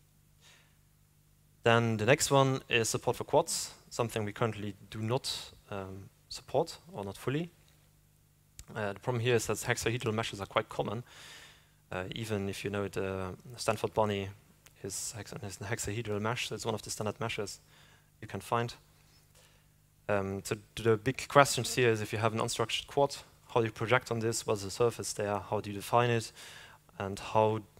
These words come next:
does the user define this? These are all non-trivial questions that we have to ask ourselves, find a solution to this, and implement.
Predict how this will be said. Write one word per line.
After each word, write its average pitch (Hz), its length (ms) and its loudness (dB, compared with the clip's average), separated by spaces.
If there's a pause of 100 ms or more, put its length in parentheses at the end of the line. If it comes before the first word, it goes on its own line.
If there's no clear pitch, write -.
(140)
does 110 260 0
the 98 100 -12
user 113 340 2
define 95 400 -2
this? 104 320 -6 (960)
These - 140 -2
are 113 40 6
all 110 100 6
non-trivial 110 500 2
questions - 440 2
that - 120 -4
we 107 80 -4
have 104 200 -6
to 101 360 -8 (180)
ask - 220 -4
ourselves, 117 400 4
find - 400 -4
a 98 40 -2
solution - 400 -2
to - 120 -6
this, 101 320 -4
and 110 260 -8
implement. 127 480 -2